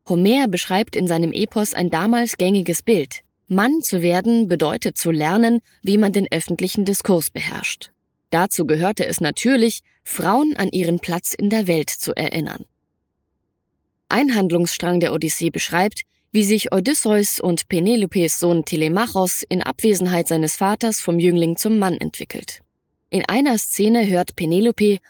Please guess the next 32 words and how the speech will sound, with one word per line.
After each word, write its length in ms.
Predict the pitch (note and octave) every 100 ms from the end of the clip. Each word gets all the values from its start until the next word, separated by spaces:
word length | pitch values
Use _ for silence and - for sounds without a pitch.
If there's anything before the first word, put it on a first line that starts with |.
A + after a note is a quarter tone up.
| _ -
wie 140 | G#3
ein 160 | F#3 F3+
Barde 400 | E3+ G#3 A#3+ A3
die 140 | F3+
Schwierigkeiten 800 | - G#3 B3 F#3+ - F3+ E3+ F3
besingt, 560 | E3+ D#3+ F3 E3 - -
in 160 | F3
die 100 | E3+
die 140 | E3+ E3
griechischen 500 | F3 G#3 F#3+ - D#3+
Helden 380 | F3 F#3+ F#3+
bei 100 | F3
der 140 | D#3+ D#3
Heimkehr 340 | D#3+ D3+ D#3+
geraten. 600 | C#3+ D3 D#2+ B2+ A#2+ G2+ - _ _ _ _
In 180 | - F#3+
der 180 | F3 -
aufwallenden 800 | D#4+ - F#3+ G3 F#3+ F3+ E3+ E3+
Sorge 480 | E3 G3+ G#3 F3+
um 100 | C#3+
das 220 | E3 D#3+ F3+
Wohl 180 | F#3+
ihres 340 | B2+ D#3+ D#3+ -
Gatten 440 | A3 - G3+ F#3
bittet 300 | G#3 C4 C4+
sie 120 | G#3
den 140 | F#3 E3+
Musiker, 540 | F3 A3+ G#3+ A3 G#3+
ein 160 | G3+ G#3
fröhlicheres 720 | - F#3 G#3 F3 - E3 -
Lied 200 | D#3+ -
anzustimmen. 720 | - D#3 F#2+ - - - F#3+